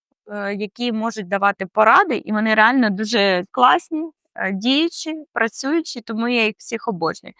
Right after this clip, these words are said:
Якщо говорити про людей з бізнесу, які надихають, то,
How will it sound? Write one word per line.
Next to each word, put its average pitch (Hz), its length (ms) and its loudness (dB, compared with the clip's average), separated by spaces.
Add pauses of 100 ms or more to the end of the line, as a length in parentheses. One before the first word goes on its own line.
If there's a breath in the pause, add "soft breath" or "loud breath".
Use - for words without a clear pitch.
(220 soft breath)
Якщо 392 240 2
говорити 294 420 4
про 240 240 2
людей 233 360 0
з 202 80 -4
бізнесу, 202 560 -4
які 190 460 -4
надихають, 214 680 0 (560 soft breath)
то, 226 360 4